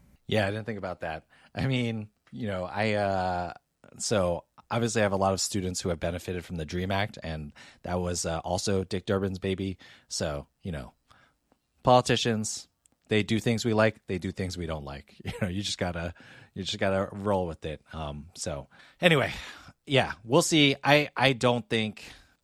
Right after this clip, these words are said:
I just, even if you look at it from a cynical perspective, the, it's really hard to see the banks losing. They rarely lose these kinds of things. And so, um,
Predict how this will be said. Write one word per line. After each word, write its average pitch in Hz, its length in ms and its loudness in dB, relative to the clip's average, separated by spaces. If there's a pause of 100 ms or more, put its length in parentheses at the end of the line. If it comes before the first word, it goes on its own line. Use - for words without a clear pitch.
I 120 80 4
just, 117 380 0 (500)
even 147 220 2
if 135 100 4
you 127 80 4
look 107 160 2
at 117 80 4
it 107 60 2
from 101 100 0
a 92 60 0
cynical 95 340 -2
perspective, 107 640 0 (440)
the, 87 520 -2 (560)
it's 101 220 -6
really 104 460 0
hard 85 320 -2
to 85 60 -6
see 85 200 -6
the 78 80 -6
banks 78 360 -8
losing. 73 420 -8
They 87 180 -4
rarely 80 720 -4 (280)
lose 76 400 -8
these 76 240 -12
kinds 69 260 -12
of - 60 -20
things. 62 380 -14 (280)
And 73 200 -10
so, 67 380 -6 (300)
um, 67 420 -12